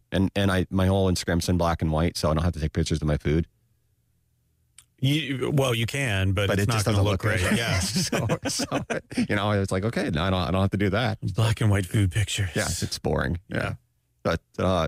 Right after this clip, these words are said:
Speaker 1: it, it, it's fun. I, I, I, social media is a necessary evil. I, I wish it wasn't.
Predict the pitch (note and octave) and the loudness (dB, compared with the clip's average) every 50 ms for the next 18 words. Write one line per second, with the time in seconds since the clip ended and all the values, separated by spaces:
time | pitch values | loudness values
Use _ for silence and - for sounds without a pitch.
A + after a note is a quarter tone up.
0 | - - G2 F2 - - A#2+ - _ - B2+ C3+ - - - - _ - A#2+ G#2 | -2 -2 -2 0 0 0 -2 -2 _ -4 -4 -2 -2 -2 -4 -4 _ -2 0 0
1 | - - A#2+ B2+ - - B2 C3 C3 G#2+ - - - - E3 D#3+ C#3 - C#3 D3 | 0 2 0 0 0 0 0 0 0 -2 -4 -6 -6 -2 0 0 2 2 0 0
2 | D3+ C#3+ C#3 C#3 C3+ C3 - - A#2+ A2+ G#2+ A2+ A2 G#2 G#2 - G#2+ F#2+ - G#2 | 0 0 0 0 0 -2 -2 -2 -2 0 2 2 2 2 2 0 -2 -2 -2 0
3 | F#2 - E2 F#2+ F2+ F#2 F#2+ F#2+ - _ _ _ _ _ _ _ _ _ - F2+ | 0 2 2 2 2 2 0 -2 -4 _ _ _ _ _ _ _ _ _ -2 0
4 | F2+ - - - F#2 F2 E2+ F#2+ G2 F2+ - - - - E2 E2 E2 - F2+ E2+ | 0 0 2 2 0 2 2 2 0 0 0 -2 -4 -2 0 0 0 2 2 0
5 | E2+ - | 0 -2